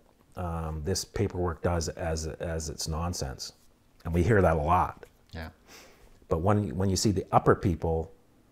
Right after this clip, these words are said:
Speaker 1: running, you go, "No, well, you can think it's nonsense all you want. They don't think so."
Speaker 2: Right, and
Speaker 1: And
Speaker 2: you, and you've seen that ongoing. You've seen that the higher up people who, you know, have been read into the, these things understand what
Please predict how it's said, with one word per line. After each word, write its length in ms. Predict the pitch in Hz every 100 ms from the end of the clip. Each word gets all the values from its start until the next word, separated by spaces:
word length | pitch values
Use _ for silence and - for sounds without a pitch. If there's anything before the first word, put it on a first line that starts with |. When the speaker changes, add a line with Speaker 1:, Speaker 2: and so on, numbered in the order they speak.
| _ -
Speaker 1:
running, 460 | 92 92 82 80 71
you 120 | 95
go, 260 | 92 87 -
"No, 320 | 123 107 101 107
well, 240 | 101 87
you 140 | 107
can 100 | 131
think 300 | - 98 82
it's 160 | - -
nonsense 380 | 90 87 87 87
all 100 | 82
you 80 | 78
want. 300 | 107 117 - -
They 400 | 73 80 151 147
don't 220 | 80 -
think 220 | 82 76
so." 340 | - 78 92 123 _ -
Speaker 2:
Right, 300 | 85 87 85 - 117
and 120 | 113
Speaker 1:
And 80 | 113
Speaker 2:
you, 80 | 113
and 160 | 117
you've 160 | 117 107
seen 220 | - 113
that 160 | 107 101
ongoing. 500 | 101 95 107 104 98
You've 160 | 95
seen 220 | - 98 92
that 120 | 82
the 100 | 80
higher 320 | 92 90 92
up 160 | 110 -
people 560 | 110 107 95 87 - _
who, 400 | - 101 95 95 -
you 100 | -
know, 160 | 95 78
have 180 | 90 85
been 140 | 95
read 180 | 95 95
into 280 | 107 104 98
the, 200 | 98 - -
these 320 | 101 87 -
things 500 | 87 85 82 - - _ -
understand 540 | 95 87 - 95 95
what 160 | 85